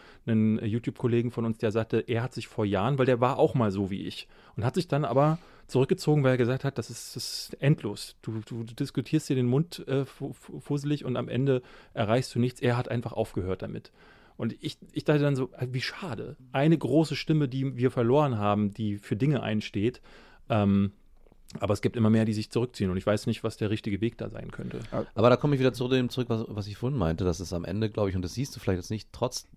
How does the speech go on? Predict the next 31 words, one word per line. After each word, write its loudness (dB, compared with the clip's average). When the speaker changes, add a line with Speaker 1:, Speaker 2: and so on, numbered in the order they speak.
Speaker 2:
also -6
ob 2
es 0
nun 4
richtig 2
oder 4
falsch 2
war, 0
kann 0
man 2
da 2
hinstellen, 0
aber 2
es -4
gibt -8
einen 0
Diskurs, 0
den 0
du, 2
glaub 2
ich, -6
gar 0
nicht -6
mitbekommst, -8
weil 4
der 2
intern -2
passiert, -4
untereinander. 0
Und -2
auch 0